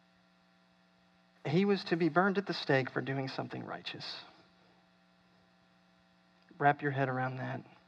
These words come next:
And the night before his death, his brother-in-law comes to him and he says, "I'm gonna stay the night with you.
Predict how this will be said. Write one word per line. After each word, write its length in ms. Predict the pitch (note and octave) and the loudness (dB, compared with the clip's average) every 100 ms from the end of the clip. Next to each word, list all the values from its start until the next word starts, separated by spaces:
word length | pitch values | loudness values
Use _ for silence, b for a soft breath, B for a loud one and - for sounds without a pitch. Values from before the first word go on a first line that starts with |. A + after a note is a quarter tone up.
| _ _ _ B B B B - | _ _ _ B B B B 2
And 120 | D3+ | 4
the 60 | |
night 240 | C#3+ E3 G3 | 8 6 4
before 320 | G3 G3+ F#3 | 0 4 4
his 120 | D3 | 4
death, 260 | C3+ C3+ C3+ | 4 4 2
his 120 | C#3 | -4
brother-in-law 640 | - D3+ E3+ D#3 D3 C#3+ | 4 4 6 4 4 4
comes 300 | C#3+ D3+ C#3+ | 4 0 2
to 100 | D3 | 2
him 140 | C#3+ C#3 | 2 2
and 100 | C3+ | 0
he 60 | |
says, 500 | C3 C#3 C3 C3 - - B B B B B B | 0 2 2 0 -8 -12 B B B B B B
"I'm 100 | - | 0
gonna 140 | D3 C#3 | 2 0
stay 260 | - C3+ | 0 0
the 80 | B2 | 2
night 260 | B2 B2+ D3 | 4 4 2
with 220 | D3 D3+ | -4 -2
you. 220 | D3 | -2